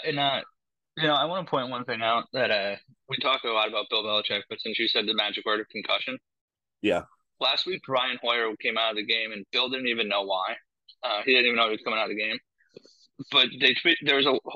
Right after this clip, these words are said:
Speaker 1: Twitter went aflame from former Patriots about it. Bill Belichick actually has had a rule for over a decade now
Speaker 2: Mm-hmm.
Speaker 1: that if a player is suspected of a concussion, they're,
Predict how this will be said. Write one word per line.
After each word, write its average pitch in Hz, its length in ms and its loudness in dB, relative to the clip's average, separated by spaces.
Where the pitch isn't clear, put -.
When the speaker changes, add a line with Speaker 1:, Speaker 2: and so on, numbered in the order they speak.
Speaker 1:
Twitter 180 300 4
went 135 140 6
aflame 127 540 2
from 120 160 -6
former 113 360 2
Patriots 113 460 0
about 95 260 0
it. 90 100 -4
Bill 180 160 2
Belichick 220 400 0
actually 135 300 0
has 123 80 -4
had 127 120 0
a 120 40 0
rule 113 300 -4
for 131 160 0
over 123 220 0
a 101 100 -2
decade 123 380 -4
now 151 260 -4
Speaker 2:
Mm-hmm. 110 260 -4
Speaker 1:
that 139 180 0
if 135 160 -6
a 123 60 -8
player 147 340 0
is 147 80 2
suspected 135 400 -2
of 123 60 -4
a 120 80 0
concussion, 123 420 -4
they're, 113 240 -2